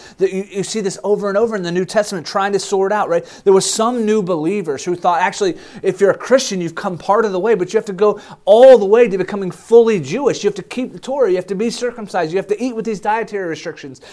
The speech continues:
And there were others who thought, "No, that's a pollution of the gospel. We have everything that we need in the person of Christ." And you see this tension being worked out on the page. So Paul writes this short letter from prison,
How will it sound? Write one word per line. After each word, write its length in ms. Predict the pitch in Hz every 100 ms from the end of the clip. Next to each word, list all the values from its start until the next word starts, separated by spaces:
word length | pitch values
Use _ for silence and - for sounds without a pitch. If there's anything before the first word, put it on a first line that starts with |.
| -
And 100 | 190
there 80 | 208
were 120 | 208
others 300 | 196 254 254
who 120 | 240 220
thought, 220 | 220 208
"No, 180 | 240 226
that's 460 | - - 226 -
a 40 | 247
pollution 540 | 185 208 262 254 233
of 80 | 202
the 80 | 170
gospel. 420 | 185 190 - 190
We 140 | 196
have 160 | 208 202
everything 460 | 208 226 214 233
that 80 | 220
we 120 | 208
need 220 | 202 208 208
in 100 | 202
the 60 |
person 320 | 196 185 190
of 80 | 190
Christ." 240 | - 208 190
And 100 | 190
you 40 |
see 180 | - 240
this 140 | 208
tension 360 | - 196 185 175
being 180 | 170 160
worked 280 | 147 143
out 280 | 113 64 - _ - - _
on 100 | 139
the 80 | 131
page. 380 | - 113 113
So 140 | 113 135
Paul 360 | - 180 208
writes 300 | 190 185 180
this 120 | 156 143
short 360 | - 170 -
letter 240 | 131 120 139
from 240 | 156 147
prison, 680 | - - 208 139 117 147